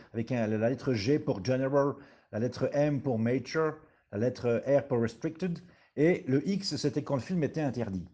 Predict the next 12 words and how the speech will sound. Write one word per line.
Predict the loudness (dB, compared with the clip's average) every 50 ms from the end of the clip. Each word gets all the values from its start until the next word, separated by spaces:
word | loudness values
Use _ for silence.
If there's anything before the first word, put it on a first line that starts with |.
| _ _ -20 -16 -6 -2
Ben, | -2 0
il | 2 4 4
était | 4 4 4 4
aussi | 4 4 4 2 0
interdit | 0 0 2 0 0 2 0 0
en | 0 0
France | 0 0 2 2 2 0 -2 -8 -16 -20 _ _
jusqu'en | -6 -2 -2 -2 -2 0 0 0
mille | 2 2 0 0
neuf | -2 -4 -4
cent | -4 -4 -4
soixante-quinze, | -2 -4 -6 -4 -2 -2 -2 -2 -2 -2 0 0 2 2 0 0 0 -2